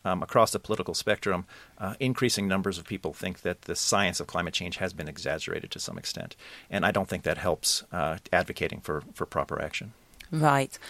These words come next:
Speaker 2: So part of your book title is The Rightful Place of Science,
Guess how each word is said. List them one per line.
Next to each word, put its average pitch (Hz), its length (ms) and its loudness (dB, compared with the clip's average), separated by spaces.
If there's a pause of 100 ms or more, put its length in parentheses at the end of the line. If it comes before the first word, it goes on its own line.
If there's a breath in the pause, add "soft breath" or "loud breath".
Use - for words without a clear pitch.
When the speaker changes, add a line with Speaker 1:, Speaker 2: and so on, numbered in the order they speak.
(160 loud breath)
Speaker 2:
So 247 320 8 (540)
part 240 240 8
of 220 60 4
your 196 100 6
book - 160 -2
title 175 320 2
is 170 120 0
The 165 120 8
Rightful 165 480 0
Place - 420 -4
of - 140 -8
Science, 156 800 2